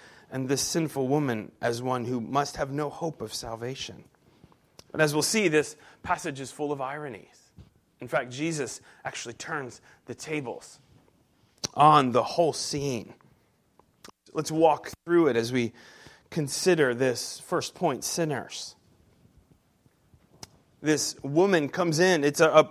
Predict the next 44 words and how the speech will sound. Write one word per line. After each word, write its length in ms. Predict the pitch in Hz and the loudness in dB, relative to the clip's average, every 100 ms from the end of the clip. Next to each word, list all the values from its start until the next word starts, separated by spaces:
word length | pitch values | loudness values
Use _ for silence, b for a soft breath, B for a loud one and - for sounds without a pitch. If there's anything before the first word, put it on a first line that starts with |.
| - | 0
a 60 | 143 | -4
public 640 | - - 208 190 143 - b b b | -2 2 4 6 2 -2 b b b
meal, 400 | 160 202 214 139 | 4 6 8 6
it 160 | 127 | 2
looks 320 | 147 190 - 180 | 2 0 0 0
like. 460 | 120 90 - - _ _ | 0 -2 -10 -20 _ _
It 60 | 131 | 2
looks 260 | 165 - | 2 4
like 120 | 170 | 0
he 120 | 180 156 | 4 4
has 180 | 151 | 4
open 360 | 143 165 180 160 | 4 4 4 2
doors. 500 | 156 160 170 170 156 b b | 4 4 4 2 -4 b b
People, 460 | 190 175 165 156 - B B B - | -4 4 4 4 -2 B B B 0
knowing 360 | 143 160 160 | 4 4 6
that 140 | 139 131 | 6 6
a, 160 | 123 | 4
a 40 | 123 | 0
famous 440 | - 160 165 143 | 2 2 2 -2
person 400 | - 165 - 160 | 0 -2 0 -4
has 160 | 135 - | -4 -6
come 280 | 170 151 | -6 -4
in, 220 | 156 170 131 | -2 -2 -2
would 120 | 131 | 0
be 240 | 135 127 B B B | 0 0 B B B
able 280 | 156 175 180 | 6 6 6
to 140 | 170 143 | 0 -4
come 300 | 180 170 175 | 0 0 2
in 220 | 190 180 | 2 0
and 180 | 135 120 | -2 -4
perhaps 380 | 135 165 147 | -2 -2 -2
sit 320 | - 180 190 165 | -4 2 2 2
or 80 | |
stand 340 | 127 - 170 165 | -4 -6 -6 -6
on 80 | 135 | -6
the 100 | 135 | -8
outside 540 | 151 127 165 165 170 | -8 -6 -2 -2 -2
and 160 | 120 123 | -6 -6
watch 360 | 156 170 - | -6 -8 -14
and 140 | 117 123 | -14 -12
listen. 400 | 160 - 165 170 b b b b b b b b - | -12 -10 -12 -14 b b b b b b b b -12
But 140 | 117 | 0
this 240 | 151 160 156 | 0 0 -4
woman, 720 | 143 165 175 120 113 135 | 0 2 2 0 -2 -6